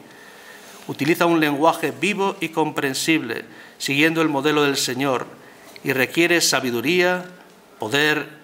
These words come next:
y pasión. El objetivo de la fe no se trata solo de la formación doctrinal, sino de observar lo que el Señor nos ha indicado como respuesta a su amor, destacando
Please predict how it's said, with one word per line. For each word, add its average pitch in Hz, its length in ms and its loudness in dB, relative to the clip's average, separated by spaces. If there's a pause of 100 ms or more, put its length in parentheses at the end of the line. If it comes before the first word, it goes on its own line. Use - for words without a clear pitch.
y 139 100 -6
pasión. 127 520 -2 (1040)
El 135 80 0
objetivo 165 480 2
de 165 80 2
la 151 120 2
fe 170 180 2
no 165 80 -4
se 160 100 -2
trata 147 240 -2
solo 165 260 2
de 156 60 4
la 143 80 2
formación 143 640 0
doctrinal, 131 840 -2
sino 139 300 -6
de 147 180 2
observar 147 720 0
lo 127 120 -4
que - 80 -8
el 131 60 -4
Señor 143 420 -2
nos 135 220 -4
ha 151 80 2
indicado 143 580 -2
como 127 200 -6
respuesta 139 680 -2
a 127 60 -2
su - 160 -4
amor, 135 320 0 (800)
destacando 202 760 0